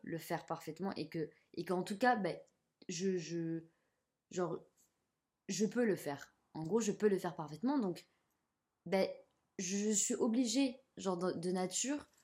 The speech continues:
de, de repasser par-dessus, de, de me dire que ça, c'est pas bon. Donc, j'ai la possibilité de le faire, donc je vais le refaire.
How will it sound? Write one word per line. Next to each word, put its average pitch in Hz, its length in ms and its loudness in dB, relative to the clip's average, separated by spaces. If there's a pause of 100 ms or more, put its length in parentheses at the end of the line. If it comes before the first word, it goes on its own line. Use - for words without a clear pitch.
(200)
de, 170 1040 0 (100)
de 160 540 -2
repasser 196 500 2
par-dessus, 214 600 -2 (360)
de, 160 600 -6
de 160 80 -6
me 160 120 -2
dire 190 220 -4
que 190 60 -6
ça, 196 160 -2
c'est 190 160 -4
pas 214 140 0
bon. 214 300 -2
Donc, 185 440 -2 (360)
j'ai 165 200 2
la 202 100 4
possibilité 196 400 0
de 190 40 0
le 202 60 -2
faire, 208 160 -4
donc 156 160 -4
je 147 140 -6
vais 208 160 4
le 247 80 4
refaire. 233 420 0